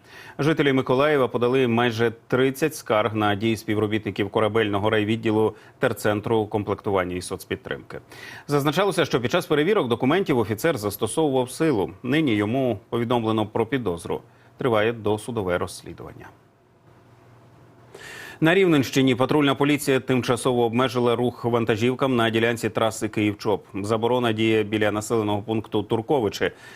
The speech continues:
на підйомі Турковецька гора у напрямку Рівного. Проїзду складнено на всій протяжності міжнародної траси. Так, сьогодні зранку поблизу села Самостріли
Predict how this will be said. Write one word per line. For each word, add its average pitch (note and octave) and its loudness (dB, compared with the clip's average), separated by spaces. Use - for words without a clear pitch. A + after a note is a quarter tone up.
на A2+ 2
підйомі A2+ 2
Турковецька A2+ 0
гора B2 2
у A2 0
напрямку G#2+ 0
Рівного. F2+ -4
Проїзду D#3+ 2
складнено C#3+ 2
на B2 2
всій D3 0
протяжності A2+ 0
міжнародної A2 2
траси. C3+ 0
Так, B2 0
сьогодні A#2 0
зранку B2 0
поблизу G#2 -4
села A2+ 0
Самостріли A2+ 0